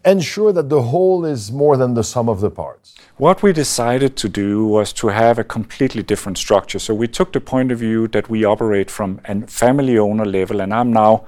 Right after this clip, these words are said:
Speaker 2: sitting alongside at the owner and holding and investment, uh, level. So we allocate capital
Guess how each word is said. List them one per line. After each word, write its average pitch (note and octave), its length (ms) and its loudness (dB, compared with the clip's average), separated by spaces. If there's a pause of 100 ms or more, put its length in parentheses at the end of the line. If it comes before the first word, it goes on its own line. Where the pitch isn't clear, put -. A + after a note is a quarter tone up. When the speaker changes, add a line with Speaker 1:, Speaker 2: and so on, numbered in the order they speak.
(280)
Speaker 2:
sitting A#2+ 380 0
alongside G#2 720 2
at G2+ 180 -10
the G#2 140 -4
owner A2 540 2 (320)
and - 100 -4
holding A2+ 460 2
and F2+ 120 -2
investment, F2+ 680 -2
uh, G2+ 100 -4
level. F#2 300 -2
So G#2+ 160 -6
we G#2 160 0
allocate A2+ 480 -2
capital C#3 680 2